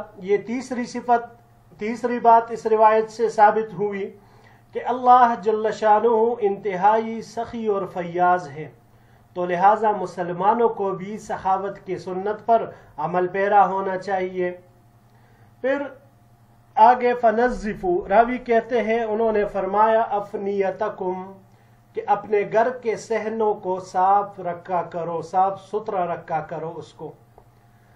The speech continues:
کیونکہ جب گھر میں بندہ داخل ہوتا ہے تو پہلی نظر ہی صحن پہ پڑتی ہے۔ اب اگر وہ صاف ہوتا ہے تو آنے والے مہمان کے اوپر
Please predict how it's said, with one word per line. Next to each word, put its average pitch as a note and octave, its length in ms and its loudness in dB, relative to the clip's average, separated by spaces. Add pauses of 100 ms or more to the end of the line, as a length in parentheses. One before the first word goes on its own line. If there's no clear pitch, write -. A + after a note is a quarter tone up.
(180)
کیونکہ B3+ 500 0
جب A3+ 120 2 (100)
گھر A3+ 160 6
میں A#3+ 160 0
بندہ A3 440 2
داخل G#3+ 360 2
ہوتا G#3 440 -2
ہے A#3 80 0
تو A3+ 200 -4
پہلی A3 540 -4
نظر A3 420 -2
ہی F#3+ 280 -6
صحن F#3+ 400 -6
پہ F#3+ 180 -6
پڑتی D3+ 400 -8
ہے۔ C#3+ 80 -12 (600)
اب B3+ 200 4
اگر A#3+ 220 0
وہ A3 280 4
صاف A3+ 400 4
ہوتا G#3 440 0
ہے G#3 240 -2
تو A3+ 160 -8
آنے G3 300 0
والے F#3+ 300 0
مہمان F3+ 680 -2
کے F#3+ 80 -10
اوپر G3 480 -2